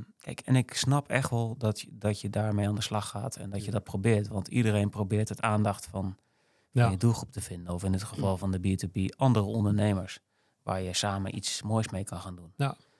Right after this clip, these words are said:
Speaker 1: Alleen de, de authenticiteit van,
Speaker 2: Ja,
Speaker 1: eh, van de
Speaker 2: right.
Speaker 1: post, van de tijdlijn is weg.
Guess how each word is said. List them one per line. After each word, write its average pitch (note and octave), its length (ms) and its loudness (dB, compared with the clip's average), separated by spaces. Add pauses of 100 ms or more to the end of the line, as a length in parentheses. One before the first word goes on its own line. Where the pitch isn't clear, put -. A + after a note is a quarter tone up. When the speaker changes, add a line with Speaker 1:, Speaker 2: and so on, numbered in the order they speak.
(460)
Speaker 1:
Alleen G#2+ 360 0
de, G#2+ 240 -2
de A2 80 -12
authenticiteit A#2 880 2
van, G#2+ 400 -2 (560)
Speaker 2:
Ja, A2+ 140 -2
Speaker 1:
eh, G2+ 380 -2
van - 200 -8
de G2+ 60 -4
Speaker 2:
right. - 60 -12
Speaker 1:
post, G#2 420 0
van G2 100 -16
de G2 100 -16
tijdlijn F#2+ 500 -4
is G2 260 -6
weg. - 380 -6